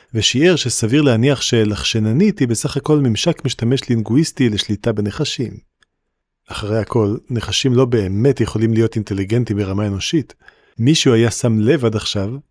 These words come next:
היצורים בעלי המוח הקטן ביותר, בעלי משהו שמזכיר יכולת לינגוויסטית שהארי שמע עליהם,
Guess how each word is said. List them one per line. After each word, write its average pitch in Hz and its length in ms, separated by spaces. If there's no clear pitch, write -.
היצורים 120 440
בעלי 139 220
המוח 123 360
הקטן 151 420
ביותר, 131 460
בעלי 110 300
משהו 123 320
שמזכיר 110 680
יכולת 117 420
לינגוויסטית 110 540
שהארי 117 280
שמע 110 320
עליהם, 107 320